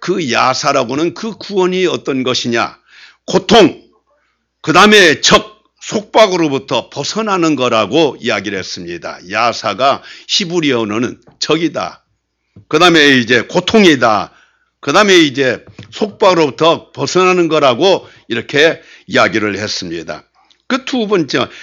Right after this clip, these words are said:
히라보로스는 뭐냐? 소테리어라고 이렇게 했습니다. 그리그-, 그리거로 말하는 거죠. 소테리어라고 하는 것은 위험으로부터 보존되고 죽음으로부터 벗어나게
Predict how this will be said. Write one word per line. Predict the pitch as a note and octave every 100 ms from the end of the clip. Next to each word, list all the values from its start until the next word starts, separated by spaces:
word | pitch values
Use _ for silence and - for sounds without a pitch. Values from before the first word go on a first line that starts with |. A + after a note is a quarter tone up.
| - -
히라보로스는 | - G#3+ A3 A3 G3+ G3+ F#3 D3
뭐냐? | D3 C#3 B2
소테리어라고 | - G3+ G3+ G#3+ A3 F#3+ D#3+ C3+ B2
이렇게 | A2 G#2
했습니다. | G#2+ - G2 F#2+ F#2 E2+ -
그리그-, | - C#3 E3+ D3+ -
그리거로 | - D#3 D3+ C#3 B2+ A2+
말하는 | A2 G#2+ G2+ F#2+
거죠. | G2+ F2 - -
소테리어라고 | - G3+ - G#3 F#3+ E3 D#3+
하는 | C#3 C#3
것은 | B2 A#2+ E3 F3 - - - - -
위험으로부터 | E3 G#3 A#3 A#3 G#3+ E3 - C#3 A#2 F#2 _ _ _ _ _
보존되고 | - D#3 C#3+ C3 C3 B2 A#2+
죽음으로부터 | - E3 A3 G#3+ G3+ F3+ E3+ F3 E3+
벗어나게 | E3+ C#3+ C#3 A#2 A2+